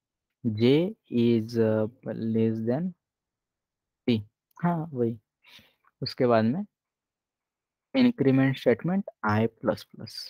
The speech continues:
Okay। अभी करना क्या है, वही same चीज़ है जो अन-, इसके अंदर थी,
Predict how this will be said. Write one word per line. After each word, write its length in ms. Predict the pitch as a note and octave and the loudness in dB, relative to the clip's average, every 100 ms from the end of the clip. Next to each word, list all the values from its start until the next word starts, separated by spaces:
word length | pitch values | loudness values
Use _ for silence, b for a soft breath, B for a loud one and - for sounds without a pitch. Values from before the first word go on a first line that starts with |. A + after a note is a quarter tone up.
| _ - | _ -10
Okay। 240 | C#3+ E3+ B2 _ _ - | -6 -4 -4 _ _ -2
अभी 140 | A#2+ C#3+ | 0 4
करना 280 | C#3+ C3 C#3+ | 4 6 4
क्या 220 | C#3 D3 | 4 0
है, 160 | C#3 F#3+ - _ - | 0 -4 -10 _ 0
वही 300 | D3+ D#3+ C#3 - - | 4 4 2 -6 -20
same 500 | - - F3 E3+ D#3+ | -20 -4 0 2 0
चीज़ 260 | A#2+ G#2+ | -2 0
है 60 | G#2 | 0
जो 140 | A2 | 2
अन-, 300 | G#2+ - - | 0 -2 -8
इसके 240 | G#2+ - A2+ | -12 -10 -10
अंदर 220 | G#2 - | -8 -8
थी, 300 | - - | -12 -14